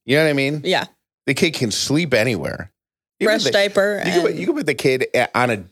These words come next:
Speaker 1: on a po-, a dishwasher rack with all those little pointy things, right?
Speaker 2: Yeah.
Speaker 1: Kid will fall asleep.
Speaker 2: Yeah.
Speaker 1: Right? When they're that little, all they're, all they're doing is sleeping and growing. And, uh, and, and they need milk.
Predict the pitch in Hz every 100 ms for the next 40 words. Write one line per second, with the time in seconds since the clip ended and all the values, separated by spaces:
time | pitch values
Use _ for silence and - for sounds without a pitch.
0 | - 113 107 - - 110 104 127 147 110
1 | 95 95 78 76 67 107 101 107 104 104
2 | 98 110 110 101 82 69 - - 90 117
3 | - _ 190 160 - _ 180 135 - 90
4 | - 67 104 - _ 185 - - - 151
5 | 165 127 117 110 95 104 90 107 123 120
6 | - 123 107 117 85 - 107 98 87 82
7 | 92 69 - - - - _ - 131 120
8 | 117 107 101 - - 107 98 87 85 -
9 | 117 117 - 120 113 110 98 87 _ _
10 | _ - 95 - -